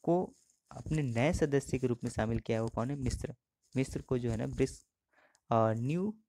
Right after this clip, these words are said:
डेवलपमेंट बैंक ने अपना नया मेंबर बनाया है। ठीक है, तमिलनाडु सरकार ने महंगाई भत्ते को सत्रह प्रतिशत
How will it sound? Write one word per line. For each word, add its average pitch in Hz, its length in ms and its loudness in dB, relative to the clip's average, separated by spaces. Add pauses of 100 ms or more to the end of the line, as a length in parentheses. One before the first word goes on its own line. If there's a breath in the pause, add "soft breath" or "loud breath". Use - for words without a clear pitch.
(540)
डेवलपमेंट 120 560 2
बैंक 113 300 0
ने 180 100 -4 (500)
अपना 127 260 0
नया 120 400 2 (340)
मेंबर 117 380 4 (480)
बनाया 107 340 4
है। 117 180 -8 (680)
ठीक 196 160 0
है, 220 200 -2 (1800 loud breath)
तमिलनाडु 214 420 6
सरकार 147 300 2
ने 147 120 -2 (280)
महंगाई 135 420 2
भत्ते 135 340 -2
को 147 120 -2
सत्रह - 300 -2
प्रतिशत 127 500 -2